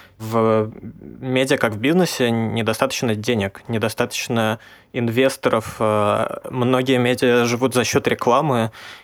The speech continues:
и, э, ситуация с коронавирусом чётко показала, что очень многие рекламодатели просто отвалились, потому что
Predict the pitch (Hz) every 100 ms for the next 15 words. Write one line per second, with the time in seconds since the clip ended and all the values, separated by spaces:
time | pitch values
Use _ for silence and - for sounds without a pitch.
0 | _ 127 117 110 110 107 104 101 - -
1 | 101 113 135 123 120 - 117 107 110 -
2 | - 113 107 107 120 110 110 143 143 -
3 | 107 107 - 131 - - - 104 117 135
4 | - 110 104 123 120 117 117 110 - 104
5 | 101 110 - - - - - - 107 120
6 | 104 - - 107 104 - - 107